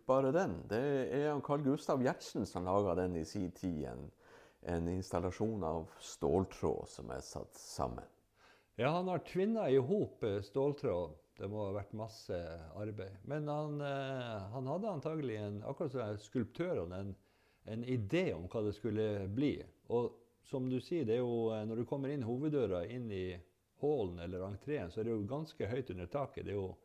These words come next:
Speaker 2: tre etasjer opp med luft. Og opp langs trappegangen. Og der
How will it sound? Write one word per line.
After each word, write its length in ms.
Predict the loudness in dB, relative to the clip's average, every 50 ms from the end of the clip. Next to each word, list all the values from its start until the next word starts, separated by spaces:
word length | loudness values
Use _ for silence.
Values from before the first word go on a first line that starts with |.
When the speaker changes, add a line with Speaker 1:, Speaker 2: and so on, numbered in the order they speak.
| _ _ _ _ _ _ _ _ _ _ _
Speaker 2:
tre 240 | -6 -2 0 2 2
etasjer 400 | 2 2 2 0 0 0 2 2
opp 240 | 2 2 0 -2 -6
med 160 | -4 -2 2
luft. 440 | 2 2 2 0 -12 _ -20 -20 -20 _ _ _ _ _ _ _ _ _ _ _ _ _ _ _ _ _ _ _ _ -10
Og 500 | -4 0 0 2 4 4 4 4 4 4 2
opp 160 | 0 2 -2
langs 220 | -2 -2 -2 -4 -4
trappegangen. 520 | -4 -4 -2 0 -2 -2 0 -2 -2 -2 0
Og 200 | 0 0 0 0
der 440 | 0 0 2 2 0 0 -2 -2